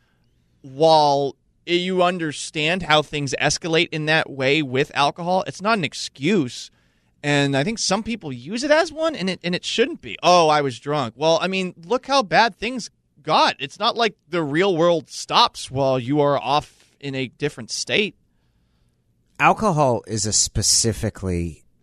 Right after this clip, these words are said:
Speaker 2: and, and the use of, or overuse or being drunk, it's one of those hard things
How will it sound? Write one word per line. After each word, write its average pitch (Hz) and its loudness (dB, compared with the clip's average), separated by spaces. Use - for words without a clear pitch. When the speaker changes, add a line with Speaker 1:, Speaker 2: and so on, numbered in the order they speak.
Speaker 2:
and, 110 -4
and 107 0
the 104 0
use 107 2
of, 90 -6
or 101 -4
overuse 95 0
or 90 -4
being 87 -2
drunk, 85 -2
it's 127 -2
one 180 2
of 226 0
those 175 0
hard 117 0
things 101 0